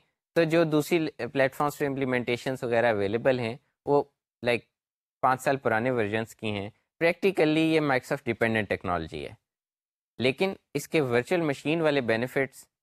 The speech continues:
بہت زیادہ ہیں جو کہ ابھی ہم نے تھوڑی دیر پہلے ڈسکس کیے تھے، تو اس لیے یہ بہت پاپولر ہے۔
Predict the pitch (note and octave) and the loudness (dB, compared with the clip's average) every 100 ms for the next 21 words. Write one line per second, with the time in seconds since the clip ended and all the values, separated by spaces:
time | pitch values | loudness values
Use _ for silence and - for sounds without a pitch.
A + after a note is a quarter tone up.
0 | _ _ _ _ G#2+ A#2 G#2+ G2+ G2 A2+ | _ _ _ _ -4 -2 2 0 0 -4
1 | - - G#2+ A2+ A2 G#2+ G2+ G2+ G#2+ G2 | -6 -4 -2 0 -2 -4 -4 -4 -4 -2
2 | G2+ - F2 G2 F#2+ - E2 - - G2+ | -2 -2 -2 -2 -6 -8 -10 -10 -8 -6
3 | - - _ _ _ _ _ _ _ _ | -8 -12 _ _ _ _ _ _ _ _
4 | _ _ _ _ _ _ _ _ _ _ | _ _ _ _ _ _ _ _ _ _
5 | _ _ _ _ _ - E3+ F3+ - E3 | _ _ _ _ _ -4 -2 -2 -2 0
6 | D#3+ D#3 C#3 C3 - G2+ G#2 F#2 D#2+ | 2 0 0 -2 0 -2 -2 -4 -6